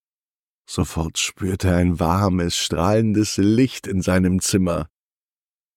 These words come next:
Und Max spürt auch ein tiefes Gefühl der Ruhe und der Freude in sich.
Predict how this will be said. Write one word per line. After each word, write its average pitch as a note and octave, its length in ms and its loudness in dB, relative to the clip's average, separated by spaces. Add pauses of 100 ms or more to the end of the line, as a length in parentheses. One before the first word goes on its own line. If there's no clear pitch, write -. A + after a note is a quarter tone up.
(240)
Und D#3+ 140 2
Max D#3 260 0
spürt - 300 -2
auch F3+ 200 0
ein F#3 180 0
tiefes F3+ 460 -2
Gefühl E3+ 400 0
der C3+ 180 4
Ruhe C#3+ 360 2
und D3+ 160 -4
der A#2 120 0
Freude A3+ 480 -2
in F#2+ 220 2
sich. - 500 -6